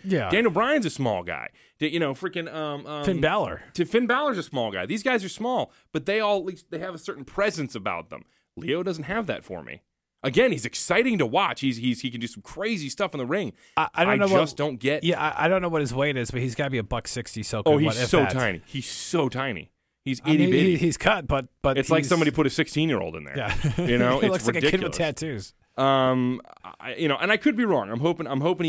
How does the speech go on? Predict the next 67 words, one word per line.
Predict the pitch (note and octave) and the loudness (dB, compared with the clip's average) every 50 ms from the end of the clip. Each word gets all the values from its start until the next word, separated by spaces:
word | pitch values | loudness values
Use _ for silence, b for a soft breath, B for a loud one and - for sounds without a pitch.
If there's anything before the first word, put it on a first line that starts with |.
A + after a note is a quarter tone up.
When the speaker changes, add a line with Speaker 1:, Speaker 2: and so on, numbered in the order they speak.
| D3 C3+ | -2 -2
Speaker 2:
he, | C3+ | -4
he | C3 C#3 | -6 -2
does | C3+ C#3 C3+ B2+ | 0 0 0 0
more | B2+ C3+ C3 B2+ | 0 0 2 2
than | A#2 | 2
I | A2+ G#2 | 0 -2
think, | - - A2 G2+ - | -4 -4 -6 -6 -6
but | - G2+ | -6 -6
I | G#2 G#2+ | -6 -6
just, | G#2+ A2 - - | -6 -8 -8 -8
I | - A#2 | -6 -4
get | B2+ C3+ | -4 -2
the | C3+ C#3+ | -2 -2
impression | C3 A#2+ - B2+ A#2+ A2 - B2 | -2 0 0 -2 -2 -2 -2 -4
that | A2 G2+ | -6 -6
he's | G2+ F#2+ | -4 -4
never | G#2+ A2 G#2 G#2 G2+ | -2 -2 -2 -2 -2
gonna | G2+ F#2+ F#2+ | -2 -4 -4
get | F#2 | -4
anything | F2+ F2 E2+ E2+ | -6 -6 -8 -10
serious. | - - - D#2+ D2 - | -12 -10 -10 -4 2 2
Speaker 1:
But | D#4+ E4+ | 4 4
I | E4 C#4 E4 E4 E4+ | 4 2 2 2 0
think | F4+ F4+ | 0 0
he'll | D#4+ E4 | 0 0
be | - C4+ | 0 0
fine | - | 2
for | C#3 | 2
Speaker 2:
Maybe | C#3+ D3+ E3 F3 F3 F3 | 4 4 4 2 2 2
he'll | E3+ E3 D#3+ | 2 4 4
get | D3+ | 4
a | D3+ | 2
Speaker 1:
two | C#3 | 2
oh | B2+ | 2
five. | A#2+ | 2
Speaker 2:
random | C3 B2+ C3+ C#3 C3 B2+ B2 | 0 0 0 0 0 0 2
U | A#2 A#2+ A#2 | 2 2 2
S | A2+ A2 - | 2 0 -2
title | - A#2+ A2+ G#2+ G#2+ G#2 | -2 -2 0 0 0 0
run | G#2 G#2 G#2 G#2 G#2 | 0 0 -2 -2 -2
or | G2 F#2+ | -4 -4
I | G2 G2+ | -4 -6
C | - - G#2 F#2 | -6 -8 -10 -8
title | - G#2 F#2+ F#2 F#2 | -6 -6 -4 -4 -4
run | F#2 F#2+ F#2 | -4 -6 -6
at | F2 E2+ | -8 -8
some | - G2+ F#2 | -10 -10 -10
point | F2 G2 D#2+ | -10 -10 -10
in | |
his | F2+ F2+ | -10 -8
life | F2 F#2 F2+ E2+ | -6 -6 -6 -6
if | - G#2 | -6 -4
he | G2 | -4
ever | F#2 F2+ F#2 | -4 -4 -6
makes | F#2+ F2+ F2 - | -8 -8 -10 -10
the | - F#2+ | -12 -12
main | F2 E2+ F2 | -10 -10 -10
roster. | E2 E2 E2 D#2+ E2 - - F2 | -10 -10 -10 -12 -12 -12 -12 -10
But, | E2+ E2+ E2 D2+ - b b b b b b b b b b _ _ | -6 -6 -6 -6 -8 b b b b b b b b b b _ _
uh, | - F#2+ F2+ F#2 F#2+ - | -4 -2 -2 -2 -2 -2
I | G2+ G2+ | -2 -2
honestly | G2+ G2+ G2 F#2+ - F#2 | -2 -2 -4 -4 -6 -8
think | E2+ G2 F#2+ - | -8 -8 -8 -6
two | - G2+ F#2 | -4 -2 -2
oh | F2 | -2
five | - G2 F2+ E2+ | 0 -2 -2 -2
Live, | F2+ F#2 F2+ F2 E2+ E2+ E2 - - | -2 -2 0 0 -2 -2 -6 -10 -16